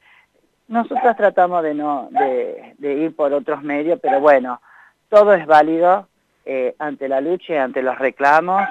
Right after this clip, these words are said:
y por ahora nosotros vamos a activar por los, por los medios que tenemos, ¿no es cierto? Pero no, tampoco descartamos que nos podamos presentar y hacer un escrache, porque también eso tenemos que hacer, y como empezábamos a hacer antes,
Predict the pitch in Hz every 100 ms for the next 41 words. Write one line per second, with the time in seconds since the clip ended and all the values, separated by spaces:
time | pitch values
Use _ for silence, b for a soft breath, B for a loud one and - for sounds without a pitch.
0 | - - 151 139 131 131 123 117 - 143
1 | 143 147 165 190 170 160 151 165 156 -
2 | 139 147 156 143 120 _ 120 131 139 -
3 | _ _ 135 127 127 320 - - 127 123
4 | - 143 160 - 131 - 139 127 120 120
5 | 123 - 170 175 156 123 831 831 B B
6 | _ - 147 147 147 156 170 165 147 156
7 | 190 151 - 117 135 131 165 160 143 110
8 | 104 117 117 120 120 135 135 113 110 110
9 | 135 135 117 123 127 127 113 - 143 139
10 | 165 160 b b b - 160 165 185 202
11 | 190 147 131 131 120 127 131 127 120 120
12 | - 147 156 - _ _ - 127 131 113
13 | - 156 135 123 127 - 139 139 139 131
14 | 127 120 - 135 135 139 143 147